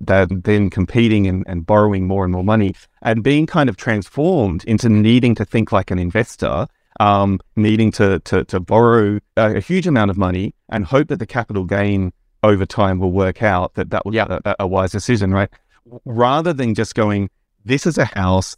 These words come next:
Speaker 1: that works for me and my family at this point in my life, and, and, you know,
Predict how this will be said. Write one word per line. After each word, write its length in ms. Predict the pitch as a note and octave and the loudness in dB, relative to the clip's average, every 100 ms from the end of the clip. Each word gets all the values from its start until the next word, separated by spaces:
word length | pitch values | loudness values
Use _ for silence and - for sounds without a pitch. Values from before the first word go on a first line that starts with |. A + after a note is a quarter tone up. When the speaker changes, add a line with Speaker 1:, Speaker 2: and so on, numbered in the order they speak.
| - | 0
Speaker 1:
that 180 | A2 | 0
works 440 | D2+ F#2+ G#2 - - | 0 2 2 2 -4
for 260 | - G2 F2+ | -2 -2 0
me 260 | G2+ G#2+ | 0 2
and 100 | G2+ | 2
my 140 | F#2+ G#2+ | 0 0
family 460 | - G2+ G2+ F#2 | 0 0 0 -2
at 80 | D#2+ | -4
this 160 | B2+ - | -4 -6
point 300 | - B2+ A2 | -2 -2 -2
in 100 | G#2+ | -4
my 140 | G#2 | -2
life, 340 | A2+ F#3+ G#3 | -2 -2 -2
and, 180 | A#2+ G2+ - | -2 -2 0
and, 360 | G2+ F#2 F2+ - _ | 0 0 -4 -10 _
you 80 | - | -2
know, 160 | G2+ | 0